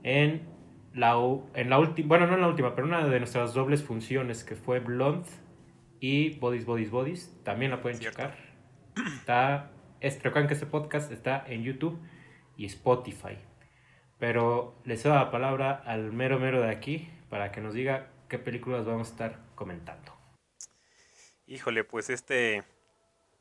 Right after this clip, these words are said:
Speaker 2: esta semana hubieron dos estrenos muy fuertes.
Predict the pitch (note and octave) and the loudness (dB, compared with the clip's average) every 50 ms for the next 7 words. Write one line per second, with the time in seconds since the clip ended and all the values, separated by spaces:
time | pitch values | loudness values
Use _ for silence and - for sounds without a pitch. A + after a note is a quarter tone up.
0 | _ _ - D3+ C#3+ - - - C3+ C3 C3 B2 B2 B2 - - A2+ A2 A#2+ B2+ | _ _ -16 -14 -14 -10 -2 0 2 4 6 6 6 4 4 -2 -6 -4 -4 -4
1 | C3 C3+ C3 B2 B2 B2 B2+ B2+ B2 A#2+ A2+ A#2+ A#2 - - - A#2+ A#2 A#2 A#2+ | -4 -4 -4 -6 -4 -4 -4 -4 -4 -6 -8 -12 -12 -12 -14 -8 -4 -4 -4 -4
2 | A#2 A#2 A2 - - A#2 A2 A2+ A2+ A2+ A#2 - - - A2+ A#2 A#2+ - D3+ E3+ | -6 -12 -12 -14 -16 -16 -16 -16 -14 -16 -16 -16 -10 -8 -8 -8 -8 -8 -10 -10
3 | G3+ - - - | -10 -12 -16 -20